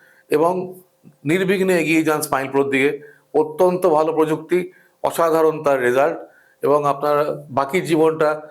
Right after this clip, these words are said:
একটা অন্য মাত্রা নিয়ে চলে আসবে এই স্মাইল প্রো।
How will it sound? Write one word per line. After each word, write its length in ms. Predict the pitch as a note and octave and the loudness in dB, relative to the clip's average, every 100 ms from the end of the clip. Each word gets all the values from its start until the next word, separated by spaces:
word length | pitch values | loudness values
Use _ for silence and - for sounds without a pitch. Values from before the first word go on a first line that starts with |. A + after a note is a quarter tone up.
| - _ | -20 _
একটা 220 | C#3 C#3 C#3 | -2 -2 0
অন্য 600 | D#3+ D#3+ E3 D#3+ E3 - C3+ | 2 2 0 0 -2 -6 -2
মাত্রা 360 | C#3 C#3 D3+ | 0 2 0
নিয়ে 180 | C#3+ C3+ | 0 -2
চলে 220 | B2 A#2+ | 2 2
আসবে 300 | A#2+ A#2 B2 | 2 0 0
এই 80 | A#2+ | 0
স্মাইল 360 | A#2 A2+ G#2 - | -2 -4 -4 -6
প্রো। 200 | - | -10